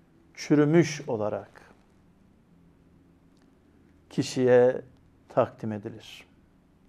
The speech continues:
İnsanın meyvesi ibadettir.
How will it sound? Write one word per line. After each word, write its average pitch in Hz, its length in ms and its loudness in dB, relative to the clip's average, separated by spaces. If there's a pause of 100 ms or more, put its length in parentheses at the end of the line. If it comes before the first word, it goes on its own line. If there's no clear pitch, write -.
(1800)
İnsanın 202 420 6
meyvesi 175 920 6 (580)
ibadettir. 135 1000 4